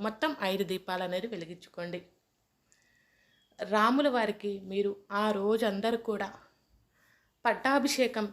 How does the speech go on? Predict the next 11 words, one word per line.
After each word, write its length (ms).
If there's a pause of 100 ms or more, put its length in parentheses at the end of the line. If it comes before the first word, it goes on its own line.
(120)
చేస్తున్న 400 (140)
సమయంలో 440 (680)
మనకు 280 (500)
ఎలాగో 360
కుదరదు 360 (160)
అయోధ్యకి 540
వెళ్ళి 140 (100)
చూడాలంటే. 540 (1000)
మన 120 (140)
ఇంట్లోనే 400 (520)
టీవీలో 360